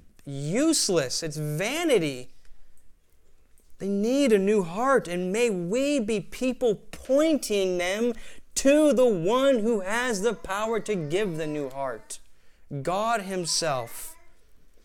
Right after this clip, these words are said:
And may we be people that are displaying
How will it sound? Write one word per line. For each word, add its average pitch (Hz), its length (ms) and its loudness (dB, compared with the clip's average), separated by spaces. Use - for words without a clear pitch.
And 170 120 -8
may 180 100 0
we 214 220 2
be 240 180 0
people 208 480 -4
that 170 140 0
are 165 80 2
displaying 160 1000 -2